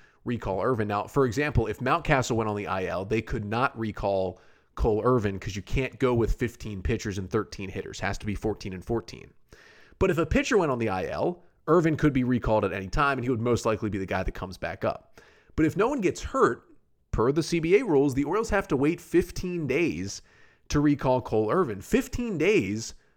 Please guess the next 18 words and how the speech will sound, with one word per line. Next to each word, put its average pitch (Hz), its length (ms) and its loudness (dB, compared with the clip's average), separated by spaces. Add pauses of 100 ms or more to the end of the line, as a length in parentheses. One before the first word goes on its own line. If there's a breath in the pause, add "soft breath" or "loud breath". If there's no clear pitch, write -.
(160)
puts 185 300 6
you 165 260 -2
at 147 200 -4
September 185 680 2
twenty-eighth. - 920 -6 (500)
On 151 120 0
September 233 420 4
twenty-eighth, 185 460 2
the 135 80 0
Orioles 180 260 6
will 143 80 4
have 139 180 4
four 180 440 0
games 147 360 -2
remaining 117 560 -2 (840 soft breath)
in 139 160 0
the 110 60 -2
season. 220 440 -2